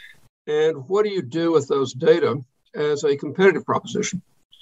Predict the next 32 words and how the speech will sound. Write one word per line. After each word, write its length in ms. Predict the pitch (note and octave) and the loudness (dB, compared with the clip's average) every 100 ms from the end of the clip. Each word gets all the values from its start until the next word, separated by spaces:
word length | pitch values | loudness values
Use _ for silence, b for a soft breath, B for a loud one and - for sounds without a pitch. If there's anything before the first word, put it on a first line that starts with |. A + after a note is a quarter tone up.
| B B B _ | B B B _
Uh, 240 | C#3+ C3 C3 | 0 2 0
perhaps 500 | - C3+ D#3+ - - | -2 -2 0 0 -4
it 120 | D3 | -4
can 140 | C#3+ | -2
all 160 | C3+ C3+ | 0 -2
be 100 | D3 | -2
monetized. 680 | D3 F#3+ F3 C3+ A2+ - - _ _ _ _ B B _ | -2 -2 -2 -8 -10 -10 -12 _ _ _ _ B B _
Perhaps 460 | - D3+ E3 E3 - | -6 2 2 0 -2
that's 360 | C3 E3 E3 | 2 2 2
the 140 | - C#3+ | -4 -4
real 340 | C3+ D#3 D3 | 0 2 2
money 380 | C3 C#3+ E3 D#3 | 0 -2 0 -2
in 80 | C#3+ | -4
the 80 | D3 | -2
car 200 | G3 G#3+ | 0 0
business. 380 | - - - - _ _ _ _ B B B _ _ - | -4 -12 -12 -14 _ _ _ _ B B B _ _ -4
Um, 320 | C3 C3 C3 | -2 0 -2
well, 320 | C#3+ C3+ E3+ - - | -2 0 -2 -6 -8
uh, 300 | B2+ C3 A2 | -2 -2 -2
who 140 | D#3+ | -2
knows? 420 | D3+ D#3 A#2 - - _ B B B _ | 2 2 0 -6 -14 _ B B B _
But, 360 | E3+ D3 C#3+ - - | -4 -2 -2 -4 -4
uh, 300 | D3 C#3+ C#3+ B2 | -2 0 0 -2
that's 320 | B2+ D#3 D3 D3+ | 0 0 -2 -2
a 60 | |
lot 460 | C#3+ C3+ D3+ D#3+ - | -2 0 0 0 -2
on 160 | C#3+ | -6
the 80 | C3 | -6
table 560 | - F3+ F#3 C3+ C#3 C#3+ | -4 0 2 2 -2 -2
of 160 | C3+ | -8
question 380 | - F3+ F3+ C3+ | 0 0 2 -2
marks, 360 | G#2+ - B2 | -2 -4 -6